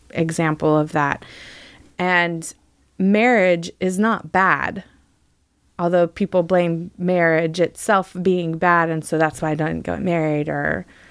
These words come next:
my parents were divorced, and so that it, it's just marriage. It's marriage's fault.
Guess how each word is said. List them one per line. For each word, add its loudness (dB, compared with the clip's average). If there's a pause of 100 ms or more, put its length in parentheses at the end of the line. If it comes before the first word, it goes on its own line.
(200)
my 0
parents 2
were 0
divorced, 0
and -6
so -2
that -2
it, -2
it's -4
just -4
marriage. 0
It's -10
marriage's 2
fault. -6